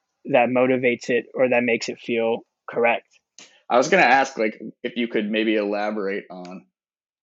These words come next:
Speaker 2: what you consider to be, like, risk-taking or particularly, uh, self-embodying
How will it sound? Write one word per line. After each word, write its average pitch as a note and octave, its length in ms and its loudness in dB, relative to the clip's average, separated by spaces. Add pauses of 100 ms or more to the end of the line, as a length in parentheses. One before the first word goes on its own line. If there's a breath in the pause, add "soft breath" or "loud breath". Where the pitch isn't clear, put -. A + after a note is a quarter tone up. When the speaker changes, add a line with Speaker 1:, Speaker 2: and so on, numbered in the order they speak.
(100)
Speaker 2:
what A2 680 -4 (640)
you A2+ 240 -2
consider G#2+ 560 -4
to - 160 -8
be, G2+ 600 -4 (560)
like, A2+ 240 0
risk-taking G#2 920 -4
or G2+ 560 -10 (480)
particularly, G#2 1160 -6 (140)
uh, F2+ 440 -6 (1300)
self-embodying G#2 1300 -4